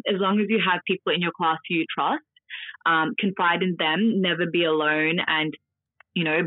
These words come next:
be, like, if something happens, definitely, like, we can do something. But if you do wanna pass, like, just the way this, like, the kind of, um, what's the word? The influence he had over, I guess, the faculty was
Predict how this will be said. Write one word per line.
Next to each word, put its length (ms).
be, 300
like, 140
if 180
something 220
happens, 500
definitely, 560
like, 220
we 140
can 160
do 220
something. 440
But 160
if 180
you 160
do 180
wanna 220
pass, 360
like, 180
just 180
the 80
way 400
this, 140
like, 180
the 440
kind 180
of, 240
um, 480
what's 140
the 100
word? 280
The 120
influence 560
he 120
had 400
over, 380
I 100
guess, 200
the 140
faculty 540
was 260